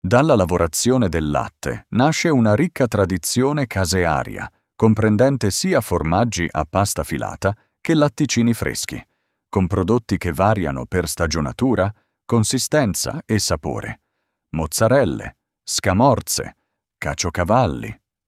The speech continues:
ricotte. Se un tempo la produzione era limitata alla sussistenza familiare,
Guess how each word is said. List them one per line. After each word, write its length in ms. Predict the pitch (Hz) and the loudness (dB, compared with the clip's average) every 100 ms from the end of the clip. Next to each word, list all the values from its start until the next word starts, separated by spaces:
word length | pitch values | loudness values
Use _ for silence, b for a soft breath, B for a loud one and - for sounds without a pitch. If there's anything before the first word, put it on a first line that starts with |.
| _ | _
ricotte. 800 | 113 143 - 76 - - 64 - _ _ _ _ _ _ _ _ _ _ _ _ | -4 -2 -2 -4 -4 -10 -10 -10 _ _ _ _ _ _ _ _ _ _ _ _
Se 200 | - - | -6 4
un 140 | 156 156 | 6 6
tempo 400 | 175 214 196 117 | 4 4 6 6
la 100 | 90 | 4
produzione 840 | 92 90 87 - - 113 82 65 | 2 0 0 -2 2 4 4 0
era 240 | - 110 101 | 0 2 4
limitata 640 | 87 82 78 113 127 95 | 2 0 0 2 2 2
alla 220 | 78 71 | 0 0
sussistenza 720 | - 90 - 76 - 104 87 73 | -2 -4 -4 -4 0 0 0 -4
familiare, 840 | 73 69 73 90 92 95 - | -4 -2 0 2 2 0 -2